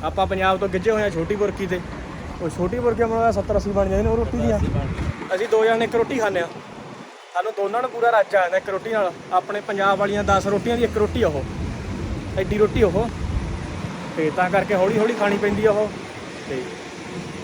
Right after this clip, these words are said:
Speaker 1: ਜਦੋਂ ਠੰਡੀ ਹੋ ਜਾਂਦੀ ਉਹ ਜੰਮ ਜਾਂਦੀ ਹੈਗੀ। ਆਹ ਚੀਜ਼ਾਂ ਫਿਰ ਦੇਖਦੇ ਆ ਵੀ ਰੋਟੀ ਨੂੰ ਆਪਾਂ ਘਟਾਈ ਦੇਵਾਂਗੇ, ਇੱਕ ਟਾਈਮ ਰੋਟੀ ਕਰ ਦਾਂਗੇ। ਜੇ ਫਰੂਟ ਆਪਾਂ ਨੂੰ ਸਸਤੇ ਮਿਲੇ, ਵੈਸੇ ਮੁੰਡਿਆਂ ਨੇ ਦੱਸਿਆ ਰੂਮ 'ਚੋਂ,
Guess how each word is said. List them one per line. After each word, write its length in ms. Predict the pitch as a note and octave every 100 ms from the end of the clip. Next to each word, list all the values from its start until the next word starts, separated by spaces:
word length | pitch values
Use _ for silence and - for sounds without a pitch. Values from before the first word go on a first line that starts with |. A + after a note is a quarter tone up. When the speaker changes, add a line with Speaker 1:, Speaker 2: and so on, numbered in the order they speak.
| -
Speaker 1:
ਜਦੋਂ 160 | F#3 A3
ਠੰਡੀ 300 | F#3+ G#3 B3+
ਹੋ 80 |
ਜਾਂਦੀ 160 | A#3 A#3
ਉਹ 80 | B3
ਜੰਮ 280 | G#3 F#3+ G3+
ਜਾਂਦੀ 240 | G#3 G#3
ਹੈਗੀ। 200 | G#3 G3+ - - - - - - - -
ਆਹ 220 | D#3 G#3+
ਚੀਜ਼ਾਂ 280 | A#3 G#3+ G#3+
ਫਿਰ 220 | G#3 G#3+ - - - - -
ਦੇਖਦੇ 300 | G3 G#3 G#3+
ਆ 40 | A3
ਵੀ 120 | A3
ਰੋਟੀ 300 | G#3+ - A3
ਨੂੰ 180 | G#3+ G#3+
ਆਪਾਂ 160 | G#3
ਘਟਾਈ 320 | G#3 A#3+ A#3+
ਦੇਵਾਂਗੇ, 280 | G#3+ G3+ G#3
ਇੱਕ 140 | G#3+ A3
ਟਾਈਮ 220 | G#3 G#3
ਰੋਟੀ 240 | F#3 A3+
ਕਰ 160 | A3+ G#3+
ਦਾਂਗੇ। 260 | A3 G#3+ G#3 - - - - - - -
ਜੇ 100 | G3
ਫਰੂਟ 280 | G3 G3+ G#3+
ਆਪਾਂ 160 | G#3
ਨੂੰ 100 | G#3+
ਸਸਤੇ 320 | G3+ G3 - G#3
ਮਿਲੇ, 220 | G3+ G3+
ਵੈਸੇ 380 | G3 G3 A3+ G#3 -
ਮੁੰਡਿਆਂ 300 | F#3+ F#3+ G3+
ਨੇ 60 |
ਦੱਸਿਆ 300 | F#3+ E3+ A3+
ਰੂਮ 240 | A3 G#3 G3+
'ਚੋਂ, 200 | G#3+